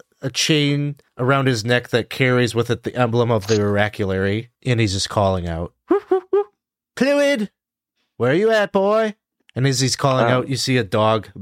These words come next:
Speaker 1: old hound dog, starts kind of, like, coming out of the woods.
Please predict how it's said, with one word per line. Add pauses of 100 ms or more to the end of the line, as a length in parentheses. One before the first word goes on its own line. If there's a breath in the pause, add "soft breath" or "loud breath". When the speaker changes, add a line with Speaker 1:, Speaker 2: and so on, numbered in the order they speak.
(140)
Speaker 1:
old
hound
dog,
starts
kind
of,
like, (120)
coming
out
of
the
woods.